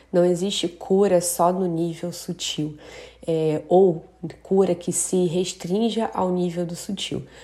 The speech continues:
Por que que eu tô falando isso? Porque, claro, né, que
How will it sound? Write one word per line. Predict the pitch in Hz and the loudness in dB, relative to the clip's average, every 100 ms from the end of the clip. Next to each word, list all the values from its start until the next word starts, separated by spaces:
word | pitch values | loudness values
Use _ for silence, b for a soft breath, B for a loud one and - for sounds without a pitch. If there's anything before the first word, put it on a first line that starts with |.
| B | B
Por | |
que | - | -8
que | 285 | -4
eu | |
tô | 294 | -2
falando | 254 208 190 190 185 | -2 0 0 0 0
isso? | 165 151 151 - | 0 -2 -8 -10
Porque, | - 170 190 190 190 - _ _ _ _ _ - - | -6 -2 2 0 -2 -16 _ _ _ _ _ -16 -10
claro, | - 175 175 175 160 | 0 4 6 4 0
né, | 160 175 | -4 -6
que | - 175 175 | -2 0 0